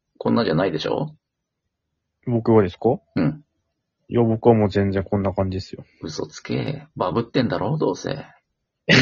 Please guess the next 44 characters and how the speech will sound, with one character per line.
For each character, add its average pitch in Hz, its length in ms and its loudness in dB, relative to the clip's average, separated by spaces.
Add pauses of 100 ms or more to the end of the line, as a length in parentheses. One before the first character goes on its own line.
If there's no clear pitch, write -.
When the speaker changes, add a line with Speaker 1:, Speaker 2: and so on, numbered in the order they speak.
(180)
Speaker 2:
や、 107 140 8
バ 104 100 6
ブ 123 80 6
っ - 20 -2
て 104 100 -4
ね 101 60 2
え 95 40 0
わ。 92 200 -6 (140)
Speaker 1:
<laughs> 160 880 2 (380)
マ 262 180 4
ジ 294 140 4
で 147 100 4
ど 123 160 2
ん 127 40 6
な 117 100 2
感 117 100 0
じ 104 80 0
な 98 80 0
の？ 95 100 0
奥 104 160 -4
さ 85 160 -2
ん 76 120 -4
と - 400 -6
二 - 220 -2
人 69 100 -6
の - 160 -8
時 - 100 -18
は。 - 160 -18 (1120)
Speaker 2:
い 160 40 -6
や、 180 120 6
別 135 320 0
に 185 140 0
こ 170 240 0
ん 165 100 0
な 160 140 2
感 151 260 0
じ 147 80 4
だ 143 60 2
と - 100 -8
思 95 100 0
い 98 40 0
ま 101 100 0
す - 140 -12
よ。 - 160 -10